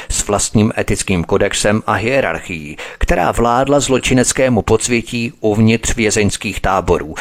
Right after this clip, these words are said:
a řídila nejtemnější sektory sovětského života mimo dosah K G B. Vory v zákoně se řídili přísným kodexem, který zakazoval pracovat v legálním zaměstnání, platit daně,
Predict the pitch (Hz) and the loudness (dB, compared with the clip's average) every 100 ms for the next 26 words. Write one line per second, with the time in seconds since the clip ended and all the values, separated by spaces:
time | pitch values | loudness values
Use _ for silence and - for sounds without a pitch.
0 | - - - 117 90 104 90 87 92 92 | -8 -4 -4 -4 -2 0 2 0 -2 2
1 | 101 101 101 - 98 104 - - - 98 | 2 4 2 0 -4 -2 -2 -4 0 2
2 | 98 - 98 98 - 101 95 98 98 101 | 2 0 0 0 0 -2 0 0 0 0
3 | 101 92 101 - - 101 107 113 110 104 | 0 0 -2 -4 0 2 4 2 2 0
4 | - 101 - 95 92 92 95 82 69 - | 2 -2 -2 -4 -2 -2 -2 -2 -4 -8
5 | - - - - _ _ _ - - - | -20 -20 -20 -20 _ _ _ -18 -12 -10
6 | - - 170 180 120 135 - 147 151 139 | -8 0 2 4 2 0 2 2 2 2
7 | 123 113 117 135 135 - - - 120 - | 2 0 0 2 2 0 -4 -2 0 0
8 | 107 85 80 85 78 - 67 65 - - | 0 0 0 -2 -2 -2 -4 -4 -14 -6
9 | 107 95 92 95 104 95 98 98 90 - | -4 -2 -2 -2 -2 -2 0 0 0 -2
10 | 95 110 101 101 78 80 92 95 92 101 | -2 0 0 -2 -4 -4 -2 0 0 2
11 | 101 92 95 98 101 - 104 101 107 107 | 2 2 2 2 2 0 0 0 0 -2
12 | 117 - - 98 92 98 82 80 85 95 | -4 -10 -4 -2 0 -2 -2 -2 -2 0
13 | 110 | 0